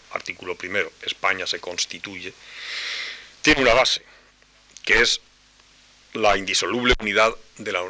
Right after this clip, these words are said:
nación española. Se afirma que hay una nación española, España, nación española, son términos idénticos, y se afirma que esa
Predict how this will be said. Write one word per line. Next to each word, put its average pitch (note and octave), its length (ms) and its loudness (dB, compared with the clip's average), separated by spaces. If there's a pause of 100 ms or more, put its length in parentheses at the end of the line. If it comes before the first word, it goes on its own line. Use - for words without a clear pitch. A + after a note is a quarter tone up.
(100)
nación G2 360 -8
española. G2 540 -2
Se - 100 4
afirma G#2 500 0
que - 80 0
hay E2+ 140 -4
una F2+ 140 0
nación G#2 280 -2
española, C3+ 640 2
España, F#2+ 400 -2
nación F#2 280 -8
española, G2 420 -2
son F2 180 -4
términos E2+ 460 -8 (680)
idénticos, A#2+ 640 -2 (840)
y B2 100 2
se - 80 6
afirma C#3 420 4
que A#2 180 4
esa A#2 440 4